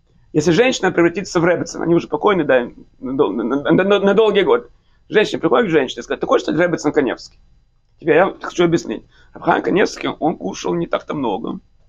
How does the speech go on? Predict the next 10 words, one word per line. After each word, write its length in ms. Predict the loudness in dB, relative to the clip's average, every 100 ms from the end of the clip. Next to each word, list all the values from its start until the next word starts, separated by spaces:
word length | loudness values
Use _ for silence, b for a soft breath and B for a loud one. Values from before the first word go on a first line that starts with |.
| _ _ _ _ _ _ _ _
Жил-, 440 | -4 2 4 4
жилплощадь 680 | 4 4 4 4 4 4 2
у 40 | 2
него 220 | 2 2
была 540 | 4 6 6 4 0 -6 -20 -20 -10
скромненькая. 720 | 0 2 4 2 0 -2 -4 -12 _ _ _ _ _ _ _ _ _
Мебель 500 | 4 6 6 6 4
была 560 | 4 6 6 6 4 4
не 180 | 4 4
ахти. 420 | 2 -2 -4